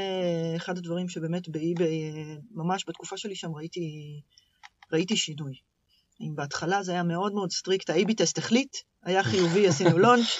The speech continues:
Speaker 1: אם הוא לא היה חיובי, אז, אה, להתראות.
Speaker 2: כן.
Speaker 1: ואנשים אחר כך שברו את הראש בלהסביר למה ה-A B טסט לא היה נכון, ובעצם האלגוריתם הוא כן טוב. אה, אז כן היה שינוי של גם דברים שהיו חיוביים, אם הם לא הדברים הנכונים לעשות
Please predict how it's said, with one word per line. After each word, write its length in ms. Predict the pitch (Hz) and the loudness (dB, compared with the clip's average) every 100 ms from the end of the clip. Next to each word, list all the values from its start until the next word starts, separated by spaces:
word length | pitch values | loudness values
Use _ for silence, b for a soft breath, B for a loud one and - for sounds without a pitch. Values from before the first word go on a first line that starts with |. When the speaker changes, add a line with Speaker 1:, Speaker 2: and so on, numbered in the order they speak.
| - | 4
Speaker 1:
אם 100 | 208 | 4
הוא 80 | |
לא 100 | 196 | 6
היה 160 | 196 196 | 6 4
חיובי, 460 | 202 165 156 175 165 | 2 0 4 4 4
אז, 160 | 156 | 0
אה, 220 | 160 156 156 | 0 -2 -2
להתראות. 500 | 160 160 156 214 294 - - | -4 -2 2 2 2 -6 -12
Speaker 2:
כן. 140 | 185 190 B B _ | -10 -12 B B _
Speaker 1:
ואנשים 340 | 156 160 226 226 | -6 -4 0 0
אחר 180 | 220 170 | 0 -2
כך 120 | 170 | -2
שברו 260 | 175 170 233 | -2 0 2
את 80 | |
הראש 240 | 208 208 220 | 2 0 2
בלהסביר 440 | 165 165 165 208 | 2 2 2 4
למה 220 | 185 190 | 4 4
ה-A 120 | 175 190 | 4 4
B 100 | 220 | 4
טסט 220 | 190 - | 0 2
לא 80 | 185 | 2
היה 140 | 190 | 2
נכון, 380 | 180 - 214 214 | 0 2 4 4
ובעצם 480 | 180 165 180 214 185 | 4 4 2 2 0
האלגוריתם 460 | 165 165 165 196 165 | 0 0 0 0 -2
הוא 100 | 156 | -4
כן 180 | 170 160 | -6 -4
טוב. 280 | 165 202 370 B B B B B B - | -2 -2 -4 B B B B B B -8
אה, 160 | 170 165 | -2 0
אז 100 | 165 | 0
כן 200 | 277 302 | -2 0
היה 180 | 285 247 | 2 2
שינוי 640 | 220 214 285 285 269 247 | 2 2 2 0 -2 -4
של 400 | - 208 190 180 - - | -4 -2 -2 -4 -8 -4
גם 160 | 196 220 | 2 2
דברים 260 | 220 226 | 2 0
שהיו 200 | 220 190 | 0 -4
חיוביים, 720 | 202 226 185 151 165 185 175 160 - | -6 -4 -4 -4 -4 -4 -4 -6 -12
אם 120 | 180 170 | -6 -2
הם 140 | 170 | 2
לא 180 | 185 220 | 4 2
הדברים 360 | 180 170 190 | 0 -4 -4
הנכונים 580 | 202 170 - 156 170 190 | -4 -4 -6 -2 -2 0
לעשות 560 | 180 160 - 196 - | -2 -2 -2 -2 -2